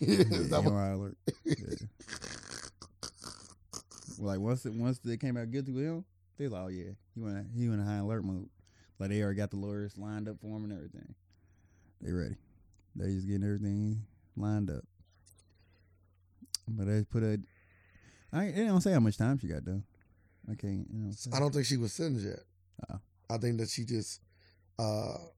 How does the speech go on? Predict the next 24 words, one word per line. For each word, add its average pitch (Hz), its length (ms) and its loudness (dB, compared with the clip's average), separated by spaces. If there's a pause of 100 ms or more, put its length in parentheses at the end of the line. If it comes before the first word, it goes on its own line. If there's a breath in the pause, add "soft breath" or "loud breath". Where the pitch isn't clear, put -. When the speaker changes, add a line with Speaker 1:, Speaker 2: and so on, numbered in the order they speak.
(140)
Speaker 2:
they 123 120 4
just 110 220 2
see 123 140 0
her, 110 340 -2
they 127 160 2
just 113 160 -2
gave 117 180 2
the 101 60 -6
verdict. 107 460 -2
You 127 80 0
know, 120 100 2
they 123 100 2
don't 120 140 2
give 123 140 2
you 120 80 2
the 110 100 -2
sentence 113 300 -2
and 107 120 0
the 104 80 -2
verdict 107 260 0
on 98 60 -4
the 95 60 -6
same 101 280 -4
day. 101 260 -4